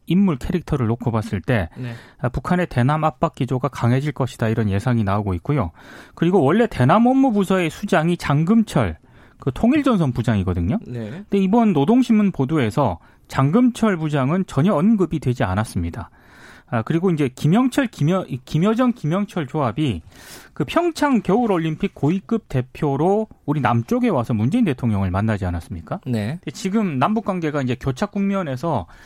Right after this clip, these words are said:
Speaker 1: 잘 이게 회복이 안 되다 보니까 또 문재인 대통령이 평양 가서 평양 주민들 앞에서 연설까지 했었거든요.
Speaker 2: 네.
Speaker 1: 그러니까 그런 부분들에 대해서 평양 주민들이 다 알고 있는 그런 상황인데 뭔가 성과가 없다 보니까 책임론이 불거질 수밖에 없는 그런 상황이고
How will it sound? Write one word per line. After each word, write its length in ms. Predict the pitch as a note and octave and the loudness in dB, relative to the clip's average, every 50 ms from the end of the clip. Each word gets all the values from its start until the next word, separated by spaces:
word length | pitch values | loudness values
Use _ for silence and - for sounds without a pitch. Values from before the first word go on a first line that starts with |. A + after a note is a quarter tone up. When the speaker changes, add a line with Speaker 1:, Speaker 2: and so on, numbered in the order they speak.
| - - - - - | -20 -20 -20 -20 -10
Speaker 1:
잘 180 | - - D3 D3 | -6 -4 -2 -2
이게 100 | D3 C#3+ | -2 -2
회복이 340 | B2+ - B3+ A3+ B3 A3 F3+ | -2 0 0 0 0 0 0
안 160 | G2+ G2 A2 | 0 0 0
되다 180 | A2 D3 D#3 E3 | 0 0 0 -2
보니까 560 | D3 C#3 B2 G#2 F2+ - - B2+ A2 E2+ D#2 - _ _ - - - _ | -2 -2 -4 -4 -4 -2 -2 -2 -2 -2 -4 -8 _ _ -20 -20 -16 _
또 120 | - B2+ | -8 -4
문재인 320 | A2 C3+ F3 G#3 C4+ B3+ G#3 | -2 0 2 2 2 2 2
대통령이 600 | F3 C#3+ C3 - D#3 D3 C#3+ C#3 C3 B2 C#3 C#3+ | 0 0 -2 -2 -4 -2 0 0 0 0 0 -2
평양 360 | - - C4 C#4+ C4 A#3 G3+ | -2 -2 0 0 0 0 0
가서 260 | D#3 C3+ B2 C3 C#3+ | 0 0 0 0 -2
평양 320 | C#3+ - - A#3 A#3 G3+ - | -4 -2 0 0 0 0 0
주민들 400 | - C3 C3+ D#3+ D#3+ C#3+ B2+ A#2 | 0 0 0 0 0 0 0 -2
앞에서 500 | A2+ - - A2 G2 A2+ C3 E3 F#3+ - - _ _ _ - | -2 -2 -4 -4 -2 0 0 -2 -2 -4 -8 _ _ _ 0
연설까지 500 | A2+ A#2 B2+ D3 G#3+ A#3 - C4 B3 - C3+ | 2 2 4 4 2 2 2 0 0 0 -2
했었거든요. 580 | A#2 - - - - G2 - F#2 F2+ B2+ G3 - - | -2 -2 -4 -4 -4 -4 -4 -4 -2 -4 -4 -4 -6
Speaker 2:
네. 260 | B2 A2+ G2+ G2 G2+ G2+ - _ | -6 -6 -6 -6 -8 -12 -14 _
Speaker 1:
그러니까 120 | - - C3 - | -4 -4 -4 -2
그런 320 | - - F3+ B3+ D#4 D#4+ C4+ | 0 0 2 2 4 2 2
부분들에 480 | C4+ B3 A#3+ B3+ A#3+ A3 A3 G#3 F#3+ | 0 0 2 0 0 2 0 0 0
대해서 240 | E3+ E3 D#3 D3 D3+ | 0 -2 -2 -4 -4
평양 280 | - - B3+ B3+ B3 G#3+ | -4 -2 -2 -2 -2 -2
주민들이 400 | - C#3+ C3+ C#3 C3 D3+ C3 A2+ | -2 -4 -4 -4 -4 -4 -4 -4
다 140 | - - A2+ | -4 -4 -4
알고 240 | A2 C3+ D#3 F3 F3 | -2 -2 -2 -2 -2
있는 140 | D3+ C3+ A#2 | -2 -2 -4
그런 220 | - - A2 G2+ | -2 -2 -4 -2
상황인데 680 | G2 B2+ A#2+ A#2+ A#2+ A2+ G2 F2+ E2+ A#2+ A#2 G#2 E2+ D#2+ _ - - - - - - | -2 -2 -2 0 0 -2 -4 -4 -2 -2 -2 -2 -2 -6 _ -18 -20 -20 -18 -8 -4
뭔가 220 | C3 E3 F#3+ F3+ | -2 0 0 0
성과가 380 | - - D4 - D4+ C4+ A3+ C3+ | 0 0 0 2 2 2 2 0
없다 220 | A#2 - - D3+ | -2 0 -2 -4
보니까 320 | D3+ D#3 C3+ B2 A2+ C3 | -2 -2 -4 -4 -4 -4
책임론이 560 | B2+ - - C#4+ C#4+ D#4 D#4 D4 C4+ A#3 F3 C3 | -6 -6 -4 -2 -2 -2 0 0 0 0 0 -2
불거질 400 | - C3+ B2+ B2+ C3+ B2+ C3+ B2 | -2 -2 -2 0 -2 -2 -4 -6
수밖에 360 | - C3+ A#2+ A#2 A2 - A2 | -6 -4 -4 -4 -4 -2 -2
없는 220 | G#2 B2 D#3+ F3 | -2 -2 -2 -2
그런 200 | D3 C3 A2+ G2+ | -2 -4 -4 -4
상황이고 640 | F#2+ A2 G#2 G#2+ A2 G2 F#2 F2 - C3+ B2 G2+ E2 | -4 -4 -2 -2 -2 -2 -4 -4 -2 -2 -2 -2 -4